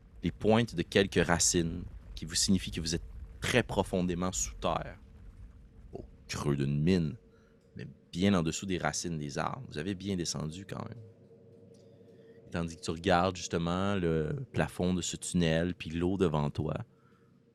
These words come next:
t'écoutes, t'essaies de discerner quelque chose.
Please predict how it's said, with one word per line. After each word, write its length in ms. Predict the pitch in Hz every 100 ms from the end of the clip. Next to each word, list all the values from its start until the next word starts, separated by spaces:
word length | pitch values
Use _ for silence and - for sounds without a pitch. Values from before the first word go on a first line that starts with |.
| _ _ _ _
t'écoutes, 680 | - 92 - 87 - - -
t'essaies 280 | - 87 101
de 100 | 85
discerner 440 | 80 - 85 85 92
quelque 260 | 82 80
chose. 480 | 76 - - - -